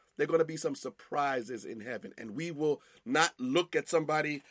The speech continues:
out of the corner of our eyes when we get to heaven. It's all going to be glorious all the way around. You get, you will get what you get. I will get what I get, and we will all be happy. Why? Because we are in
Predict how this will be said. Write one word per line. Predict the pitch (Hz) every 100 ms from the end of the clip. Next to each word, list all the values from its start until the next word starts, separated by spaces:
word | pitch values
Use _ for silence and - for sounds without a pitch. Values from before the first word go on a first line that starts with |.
| - _ -
out | 147
of |
the | 127
corner | - 160 147
of |
our | 135 -
eyes | 127 135 131 127
when | 127
we | 123
get | 151 143
to | 131
heaven. | 135 107 113
It's | 139 -
all | - 156 156 143 _ _ -
going | 151 143
to | 135
be | 131
glorious | 104 131 143 131 110 -
all | 160 175 180
the | 180
way | 165 160
around. | 151 147 123 - _ _ _ _ _ _ -
You | 151 185
get, | 156 190 -
you | 170
will | 190 170
get | 143 208 -
what | 185
you | 180 190
get. | 156 208 -
I | 165 185
will | 175
get | 135 190 190
what | 196 160
I | 180
get, | 170 170 208 - _ _ -
and | 147 139
we | 185
will | 160 156
all | - 180 202 202 196 196 _ _ _ _
be | 165 151
happy. | 165 151 131 123
Why? | 143 170 110 101
Because | 123 127 120
we | 120 180
are | 120 120
in | 101